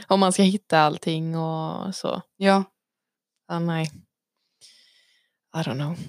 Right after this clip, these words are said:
Speaker 2: Nej.
Speaker 1: Men får du påminnelse då om att dricka, eller?
Speaker 2: Alltså den har, ehm,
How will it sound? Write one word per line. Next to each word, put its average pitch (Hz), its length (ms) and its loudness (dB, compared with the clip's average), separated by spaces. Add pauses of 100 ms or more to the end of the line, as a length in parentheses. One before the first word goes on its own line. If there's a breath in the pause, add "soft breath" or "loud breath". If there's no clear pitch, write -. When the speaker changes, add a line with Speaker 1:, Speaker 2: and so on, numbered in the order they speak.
Speaker 2:
Nej. 185 420 -4
Speaker 1:
Men 220 140 2
får 226 140 6
du 220 80 6
påminnelse 202 640 4
då 285 80 8
om 175 160 6
att 170 100 6
dricka, - 360 0
eller? - 500 -2
Speaker 2:
Alltså 214 180 4
den 220 180 10
har, 226 380 8
ehm, 196 480 6